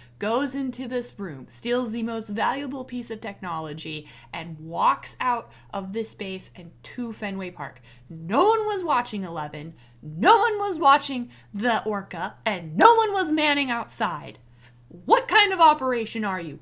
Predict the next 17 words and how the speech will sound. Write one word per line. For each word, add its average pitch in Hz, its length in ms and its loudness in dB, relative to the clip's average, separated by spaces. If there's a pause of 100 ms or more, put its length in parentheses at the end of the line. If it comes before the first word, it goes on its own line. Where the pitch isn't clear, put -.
Grandpa, 403 680 4 (1000)
get 427 200 2
your 392 80 -2
shit - 400 -4
together. 214 580 -2
This 285 240 -4
other 233 220 -4
part 254 240 -6
is 214 100 -6
also 202 300 -6
near 233 180 -6
the 214 140 -8
end 196 120 -8
of 196 120 -8
the 190 80 -8
movie, 185 440 -12
and 160 460 -14